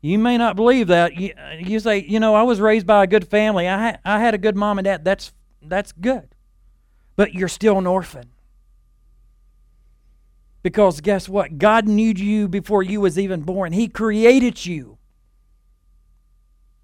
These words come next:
And all he wanted you is to accept him.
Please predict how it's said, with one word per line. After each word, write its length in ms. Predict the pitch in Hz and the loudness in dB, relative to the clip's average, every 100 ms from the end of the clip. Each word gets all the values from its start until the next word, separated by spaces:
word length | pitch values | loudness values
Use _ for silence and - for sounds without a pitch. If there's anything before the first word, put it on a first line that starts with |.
| _ _ _ _ _ _ _ - | _ _ _ _ _ _ _ -8
And 160 | 175 | -6
all 260 | 180 202 214 | 2 4 4
he 140 | 202 | 2
wanted 380 | 202 214 202 - | 0 -2 -4 -6
you 180 | 185 185 | -8 -8
is 280 | 170 156 - | -6 -8 -8
to 180 | 143 160 | -12 -12
accept 580 | 127 - 170 160 _ | -12 -12 -10 -10 _
him. 180 | 131 110 | -20 -20